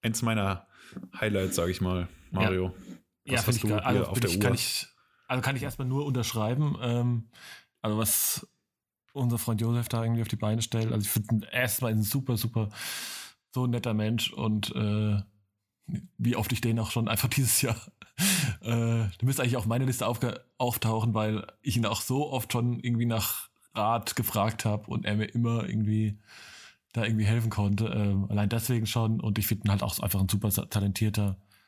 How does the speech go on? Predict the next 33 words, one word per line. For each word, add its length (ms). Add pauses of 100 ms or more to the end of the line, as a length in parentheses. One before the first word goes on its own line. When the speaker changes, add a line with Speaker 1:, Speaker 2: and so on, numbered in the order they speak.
(500)
Speaker 2:
Tausendsasser 640
auch. 320 (260)
Ähm, 480 (140)
halt 140
nicht 180
nur 160
hinter 320 (200)
der 360
Filmkamera, 880
auch 260 (960)
Fotokamera, 1300
sogar 560
auch 120
so, 560 (240)
ne, 200
so 120
Art 180
Direction. 580
Also 160
ich 60
hab 140
immer 160
das 140
Gefühl, 320
wir 80
haben 100
da 100
irgendwie 220
auch 60
so 100
ein 40
bisschen, 440 (1120)
ähm, 560